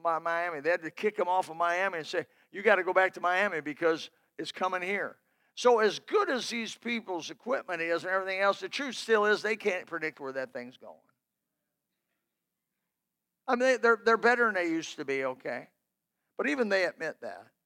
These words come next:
that they have very little, they, they, they really, it's just too far away and never know what it's gonna do.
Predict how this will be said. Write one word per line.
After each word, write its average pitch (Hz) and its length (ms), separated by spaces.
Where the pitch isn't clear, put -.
that 143 100
they 160 140
have 160 120
very 160 220
little, 147 320
they, 151 200
they, 156 200
they 156 160
really, 180 300
it's 156 180
just - 220
too 196 160
far 160 280
away 151 300
and 147 120
never 151 220
know 143 100
what 139 160
it's - 100
gonna 135 200
do. 139 160